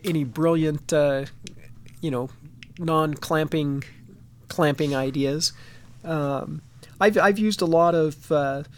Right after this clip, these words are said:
you know, kinda tourniquet style or rubber bands and, and kinda creative ways to hold, uh, rubber molds together,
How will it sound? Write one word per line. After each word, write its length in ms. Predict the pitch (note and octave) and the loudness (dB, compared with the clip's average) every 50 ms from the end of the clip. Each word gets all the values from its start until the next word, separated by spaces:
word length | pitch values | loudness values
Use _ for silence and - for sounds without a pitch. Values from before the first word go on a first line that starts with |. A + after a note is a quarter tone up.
| - - - - - - - - - - | -20 -20 -20 -20 -20 -20 -20 -20 -18 -8
you 100 | - F3 | -4 -2
know, 120 | D#3+ D3 D3 | -2 -2 -2
kinda 240 | - - F3+ D3+ C#3 | -2 -2 0 0 0
tourniquet 460 | - - F3 D#3+ D#3 D#3 - D#3 - | -2 -2 0 0 0 0 -2 -2 -4
style 480 | - - D3+ D3 D3 D3 D3 C#3+ C#3+ | -2 0 0 0 2 2 2 0 0
or 300 | C#3 C3 C3 C3+ C3+ C3+ | 0 -2 -2 -2 -2 -2
rubber 260 | B2+ C#3 D3+ D3+ D#3 D3 | 0 0 0 0 0 0
bands 560 | B2 D3 C#3+ C#3+ D3 D3 D3 D3 C#3 C3 - | 0 0 0 2 2 0 0 0 0 -2 -2
and, 340 | C#3 B2+ B2+ B2+ B2+ C3 C3+ - - - | -2 -2 -2 -2 -2 -4 -6 -8 -12 -10
and 380 | D#3 D#3+ C#3+ C3 C3 C3 B2+ B2+ - - - - - - | -6 -4 -4 -2 -4 -4 -6 -10 -14 -20 -20 -20 -14 -6
kinda 160 | - F3 D3+ | -2 -2 -2
creative 460 | C#3 - - E3+ D#3+ D#3+ D#3 D3+ B2+ | -2 0 2 4 4 4 4 2 2
ways 240 | D3 D3+ D3+ D3+ C#3+ | 2 2 2 2 0
to 100 | - D3+ | -2 -4
hold, 500 | A#2 - D#3 D3 D3 D3 B2+ B2+ B2+ - D3+ | -2 0 2 2 2 0 -2 -6 -4 -2 0
uh, 180 | C#3+ C#3 C3 | 0 0 -2
rubber 300 | B2 B2 D3 D#3+ D#3+ D#3 C3+ | -2 2 4 4 4 4 2
molds 500 | C3+ C3+ C3+ C#3 D3 D#3 D#3 C3+ - - | 2 2 2 2 2 2 0 0 -2 -2
together, 520 | - D3+ B2 D3 C3+ C3 C3+ C3+ D3 D3+ | -2 -2 -2 0 0 0 0 -2 -4 -4